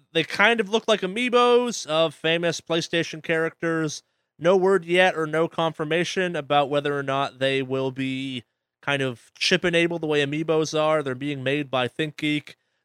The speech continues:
They feature such famous characters as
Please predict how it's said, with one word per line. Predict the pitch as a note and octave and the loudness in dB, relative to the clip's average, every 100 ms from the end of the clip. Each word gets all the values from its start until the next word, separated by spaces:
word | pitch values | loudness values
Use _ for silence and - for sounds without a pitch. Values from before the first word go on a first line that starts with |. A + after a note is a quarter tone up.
| - | -2
They | D3 | -2
feature | - F3 - D#3+ | 0 -4 -2 -4
such | - D3+ - | -2 -4 -2
famous | D3+ D3 C#3+ | -4 -4 -6
characters | - D3+ D3+ C#3 D3 C#3+ C3 | -2 0 0 -2 -6 -8 -4
as | C3+ C3+ C3 B2+ - | 0 0 0 -2 -6